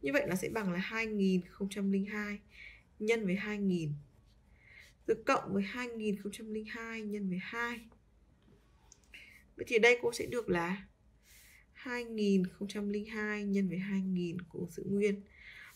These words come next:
Cô cộng với hai nghìn không trăm linh hai nhân với hai, cô được là bốn nghìn không trăm linh bốn. Đó là đáp án A. Câu B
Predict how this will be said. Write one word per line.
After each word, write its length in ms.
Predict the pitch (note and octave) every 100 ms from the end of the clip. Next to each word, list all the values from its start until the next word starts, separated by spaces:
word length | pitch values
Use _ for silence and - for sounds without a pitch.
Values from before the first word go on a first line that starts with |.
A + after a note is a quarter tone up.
| - - _
Cô 160 | - C4
cộng 140 | - G3+
với 100 | F#3+
hai 200 | A#3+ A#3
nghìn 380 | A3 G#3+ F#3+
không 120 | F#3+ -
trăm 180 | G#3+
linh 160 | G#3 A3
hai 340 | B3 A3+ A3+
nhân 160 | G#3+ G3+
với 100 | F3+
hai, 360 | G3 A3 A3 G#3 - - - - _ -
cô 140 | G#3+
được 100 | G3
là 100 | F3 -
bốn 340 | D#3+ E3 G#3+
nghìn 280 | B3+ A#3+ G3+
không 100 | -
trăm 180 | - F3+
linh 180 | F3 E3+
bốn. 240 | D#3+ D#3+ - _ _ _ _ _ _ - - - - - - - - -
Đó 100 | F3
là 120 | F3+
đáp 140 | F#3 -
án 180 | F3+ F3+ -
A. 500 | A3 A#3+ A3+ G#3+ - - - - - - - - -
Câu 160 | C4
B 100 | A#3